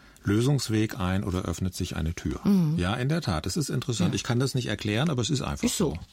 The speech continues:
Speaker 2: Ich, ich, ich teile diese Erfahrung. Man, es fallen einem Dinge ein, auf die man vorher nicht gekommen ist, wenn man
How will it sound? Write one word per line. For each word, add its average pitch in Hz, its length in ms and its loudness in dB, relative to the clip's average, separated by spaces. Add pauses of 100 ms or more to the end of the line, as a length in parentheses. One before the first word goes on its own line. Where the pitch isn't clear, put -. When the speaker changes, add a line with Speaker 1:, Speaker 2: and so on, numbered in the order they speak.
Speaker 2:
Ich, - 160 -2
ich, 170 100 -4 (380)
ich - 100 -10
teile 190 340 2
diese 147 240 2
Erfahrung. 135 480 0
Man, 139 260 0 (120)
es - 200 -6
fallen 196 300 0
einem 190 200 2
Dinge 180 240 2
ein, 143 320 2 (240)
auf - 80 -18
die - 60 2
man 156 120 2
vorher 156 200 0
nicht 147 160 -2
gekommen 185 320 0
ist, - 200 -4
wenn 170 100 2
man 165 160 2